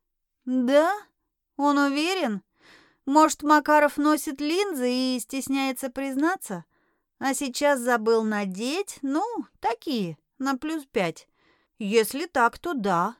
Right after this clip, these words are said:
я невероятная красотка с утра. А я себе нет». Буркнула и быстро рванула в ванную комнату, но тут меня остановили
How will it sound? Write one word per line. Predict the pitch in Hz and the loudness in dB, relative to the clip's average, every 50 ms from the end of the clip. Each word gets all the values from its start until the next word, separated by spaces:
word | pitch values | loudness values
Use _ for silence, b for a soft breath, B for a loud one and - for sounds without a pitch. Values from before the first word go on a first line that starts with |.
| _ _ | _ _
я | - 226 220 247 247 247 | -8 -2 2 4 4 4
невероятная | 240 233 240 233 214 233 233 233 233 247 285 359 427 - - 415 403 403 403 392 | 4 4 2 2 2 2 4 4 4 4 4 4 2 2 0 -2 -2 0 0 0
красотка | - - 381 370 370 359 - - - 254 202 196 - - - 233 | 0 0 2 4 2 2 0 0 2 2 2 2 0 -6 -12 -12
с | 208 - - | -10 -8 -8
утра. | 233 202 - 233 233 226 226 214 - - _ _ _ _ _ _ _ _ | -8 -8 -6 -4 -4 -4 -6 -8 -12 -20 _ _ _ _ _ _ _ _
А | - 202 214 | -4 -2 0
я | 226 233 240 277 311 349 | 0 2 2 2 2 2
себе | 320 - 311 247 208 220 214 | 0 -2 -4 -2 -2 0 0
нет». | 214 220 240 262 269 269 262 254 247 - - _ _ _ _ _ _ _ _ _ _ _ _ | 0 0 2 2 2 2 2 0 -2 -6 -18 _ _ _ _ _ _ _ _ _ _ _ _
Буркнула | 254 254 240 240 269 330 370 381 370 - 294 294 294 277 277 269 | -4 -2 0 2 4 4 4 4 4 2 2 2 2 4 4 2
и | 269 | 2
быстро | 247 285 320 320 - - 254 240 233 | 2 0 0 0 0 0 2 2 2
рванула | 247 247 254 254 247 254 247 240 226 226 | 6 6 6 6 6 6 4 4 2 2
в | 214 | 4
ванную | 226 247 240 233 226 220 214 208 208 | 6 6 6 6 4 2 -2 -4 -4
комнату, | - - 359 403 415 381 320 254 - 240 240 | -2 0 2 2 2 2 2 0 0 0 0
но | 233 262 277 | 0 0 -2
тут | - - 381 381 - - | -2 -2 -2 -2 0 0
меня | 302 311 311 311 311 302 | 2 4 4 4 4 4
остановили | 285 - - 285 277 269 269 277 285 320 359 359 339 320 294 254 | 2 0 -2 -2 0 0 0 0 0 0 0 0 0 -2 -4 -4